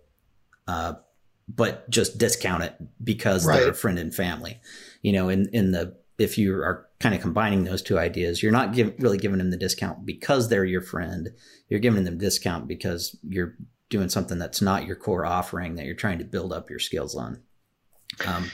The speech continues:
Speaker 2: Yeah, and, you know, as you mentioned that, that's a much more mutual thing. So if I, if a friend of mine comes to my, to, to me and says, like, say I were doing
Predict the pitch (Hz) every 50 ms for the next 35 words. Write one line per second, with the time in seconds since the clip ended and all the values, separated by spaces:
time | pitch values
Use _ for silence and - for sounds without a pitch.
0 | - - 220 277 330 339 285 247 208 - - 226 214 175 202 220 220 226 220 226
1 | 247 233 214 202 214 214 202 - 233 220 185 208 220 202 202 226 294 320 220 233
2 | 214 180 175 165 156 156 220 226 226 - 269 233 220 214 - - 202 185 175 175
3 | 175 190 190 185 - 170 151 - - - 190 165 147 156 - - 175 170 170 -
4 | - - - - - _ - 240 226 190 - - 240 247 - - 233 - 214 214
5 | - - 320 339 302 262 202 180 170 170 165 151 - 175 180 160 - - 185 170
6 | 165 160 160 165 165 - - 156 - 190 185 185 - - - 196 190 175 175 170
7 | 165 156 156 151 - 175 165 160 147 131 156 156 147 143 - - 180 170 151 143
8 | 139 127 127 135 175 165 156 143 139 139 151 143